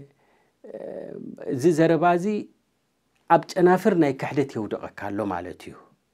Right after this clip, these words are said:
ወሊዛሊክ እዚ ክንጥንቀቐሉ ኣለና ማለት እዩ። ከምዚ ሕጂ ዝበልናዮ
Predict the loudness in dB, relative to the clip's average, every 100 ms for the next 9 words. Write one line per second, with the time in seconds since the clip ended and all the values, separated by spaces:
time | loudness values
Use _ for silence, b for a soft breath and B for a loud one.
0 | b b b b 2 6 8 6 4 2
1 | 2 0 -2 -2 0 -2 -2 0 0 2
2 | -2 0 -2 -2 -2 -2 -2 -6 -10 -12
3 | -16 -16 b -4 -4 -4 -8 -8 -6 -4
4 | -2 -4